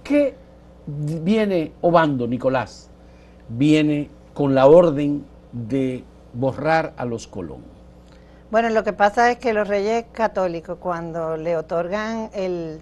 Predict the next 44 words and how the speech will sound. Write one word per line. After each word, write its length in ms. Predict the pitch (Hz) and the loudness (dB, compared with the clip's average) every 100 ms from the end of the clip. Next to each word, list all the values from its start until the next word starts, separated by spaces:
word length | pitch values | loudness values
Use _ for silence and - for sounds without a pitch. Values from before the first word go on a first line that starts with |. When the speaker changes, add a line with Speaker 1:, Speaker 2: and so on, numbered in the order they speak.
| - | -12
Speaker 2:
título 340 | 180 196 208 | -10 -6 -2
de 80 | 208 | 0
almirante 760 | 208 202 180 185 175 160 156 175 - - - - - - - | -2 -2 -2 -2 -4 -10 -14 -18 -20 -20 -20 -20 -20 -20 -8
para 380 | 180 165 160 160 | -2 0 0 -4
que 300 | - 160 160 | -6 -6 -6
llegara 920 | 151 156 160 170 185 190 185 175 160 | -6 -6 -4 -2 0 -2 -2 -6 -6
a 40 | 160 | -8
nuevos 280 | 165 175 190 | -8 -8 -8
territorios, 680 | 190 202 185 156 147 160 | -8 -8 -6 -6 -6 -12
Speaker 1:
Ujú. 100 | 107 - - - - 208 | -14 -14 -18 -18 -20 -10
Speaker 2:
no 200 | 185 190 | -4 -4
se 140 | 190 214 | -4 -6
imaginaban 840 | 214 214 202 180 175 165 160 175 - - | -4 -6 -6 -6 -4 -4 -6 -14 -14 -14
<laughs> 260 | - - - | -14 -16 -2
la 180 | 185 190 | 2 2
dimensión 720 | 202 190 196 180 196 202 220 | 2 -2 -4 -2 0 0 0
de 120 | 185 | -2
esos 200 | 190 180 | -2 -4
nuevos 280 | 175 165 165 | -4 -4 -4
territorios. 580 | 165 156 151 185 151 120 | -4 -6 -4 4 4 6
Speaker 1:
Ajá, 200 | 123 123 | 2 0
sí. 40 | - - - - | -6 -20 -20 -10
Speaker 2:
Entonces, 640 | 180 151 175 175 180 220 214 | -6 0 0 -2 -2 0 0
el 160 | 214 196 | -2 -4
po-, 220 | 196 185 | -2 -4
el 280 | 202 175 160 | -4 -6 -8
título 300 | - 196 214 | -8 -4 -2
de 80 | 226 | 0
almirante 520 | 226 226 220 160 160 | 0 -2 -4 -4 -6
le 120 | 165 160 | -6 -2
daba 240 | 165 175 | -2 -2
mucho 420 | 180 208 220 185 | -4 -6 -6 -8
poder 320 | 175 160 147 | -6 -6 -6
a 40 | 147 | -2
Speaker 1:
Demasiado 500 | 127 127 - 165 156 | 0 0 6 6 6
poder 260 | 110 98 98 | 2 -2 -2
a, 20 | |
Speaker 2:
demasiado 440 | 175 170 - 180 | -2 -4 -2 0
Speaker 1:
a, 60 | 196 | 0
Speaker 2:
poder 180 | 196 175 | 0 0
Speaker 1:
a 40 | |
Speaker 2:
a 60 | 170 | 2
Speaker 1:
Cristóbal 420 | 165 165 151 139 | 0 0 4 4
Speaker 2:
Colón. 200 | 123 101 | 2 -6